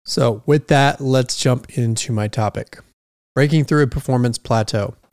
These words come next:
We're gonna start by asking ourselves, "How do I know if I'm in a performance plateau?"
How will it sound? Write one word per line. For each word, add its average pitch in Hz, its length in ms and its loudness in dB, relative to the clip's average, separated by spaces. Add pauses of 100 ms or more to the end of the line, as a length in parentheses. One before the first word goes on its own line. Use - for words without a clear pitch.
(680)
We're 113 100 -2
gonna 117 120 4
start 127 580 0
by 117 240 2
asking 123 500 0
ourselves, 110 420 -2
"How 127 140 0
do 143 120 2
I 160 100 2
know 165 260 2
if 170 200 0
I'm 156 240 -2
in 170 240 0
a 117 140 0
performance 110 540 -2
plateau?" 110 580 -2